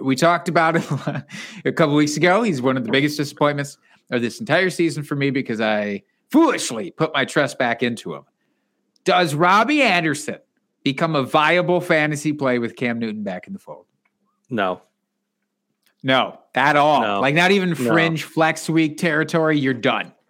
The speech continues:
Speaker 2: If you're desperate, maybe, but I just, no, I'm out on him.
Speaker 1: You know how I said two weeks ago I would never be in <laughs> on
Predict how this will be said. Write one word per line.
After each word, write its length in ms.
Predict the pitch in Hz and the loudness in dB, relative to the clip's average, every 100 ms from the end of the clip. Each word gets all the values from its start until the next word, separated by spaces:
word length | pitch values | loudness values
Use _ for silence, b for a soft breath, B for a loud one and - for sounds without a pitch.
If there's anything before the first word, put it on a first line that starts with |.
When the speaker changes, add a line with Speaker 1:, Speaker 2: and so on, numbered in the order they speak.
| - | 0
Speaker 2:
If 180 | 175 180 | 2 2
you're 100 | 156 | 2
desperate, 540 | 143 135 - 139 131 | 4 2 2 0 0
maybe, 380 | 117 117 117 117 | 0 2 2 0
but 240 | 104 104 | 0 0
I 180 | 117 113 | 0 0
just, 420 | 107 101 - - - | 0 -2 -6 -10 -10
no, 340 | 135 98 95 - | -6 -2 -4 -4
I'm 180 | 131 117 | 0 2
out 220 | 104 98 | 2 2
on 160 | 95 95 | 0 -2
him. 160 | 92 - _ _ _ _ _ _ _ _ _ _ _ _ b b b b | -4 -10 _ _ _ _ _ _ _ _ _ _ _ _ b b b b
Speaker 1:
You 100 | 135 | 0
know 180 | 175 208 | 2 4
how 160 | 208 | 4
I 140 | 190 180 | 4 2
said 680 | 180 151 151 160 147 - | 0 2 2 2 -4 -10
two 160 | - 156 | -2 0
weeks 260 | 151 151 160 | 0 0 0
ago 160 | 160 | 0
I 140 | 160 147 | 2 0
would 180 | 127 | -2
never 640 | 120 127 135 143 139 135 - _ _ | -2 0 0 0 -2 -4 -10 _ _
be 180 | 139 135 | -2 0
in 100 | 139 | 2
<laughs> 0 | |
on 200 | 160 - | 0 0